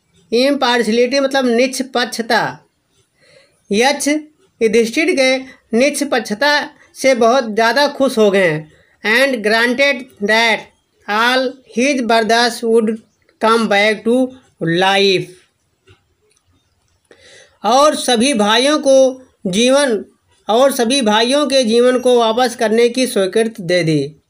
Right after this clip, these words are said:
और सभी भाइयों के जीवन को वापस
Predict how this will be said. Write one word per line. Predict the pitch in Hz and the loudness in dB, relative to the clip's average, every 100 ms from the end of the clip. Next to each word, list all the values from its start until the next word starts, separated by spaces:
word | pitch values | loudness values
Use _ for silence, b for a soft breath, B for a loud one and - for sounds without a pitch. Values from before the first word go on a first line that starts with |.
| _ _ _ _ - | _ _ _ _ -4
और | 190 233 262 294 339 - _ _ _ _ _ _ _ _ _ b b b | 0 2 4 2 -2 -12 _ _ _ _ _ _ _ _ _ b b b
सभी | 220 226 269 294 | -2 2 2 2
भाइयों | 220 233 254 269 269 | 2 2 2 2 2
के | 262 | 2
जीवन | 226 220 240 262 277 302 _ _ _ _ _ _ _ _ _ _ _ _ _ _ _ _ _ _ _ _ _ _ _ _ _ _ _ - | 2 4 4 4 2 -4 _ _ _ _ _ _ _ _ _ _ _ _ _ _ _ _ _ _ _ _ _ _ _ _ _ _ _ -4
को | 247 269 | 2 4
वापस | 247 233 233 285 - | 4 2 2 0 -2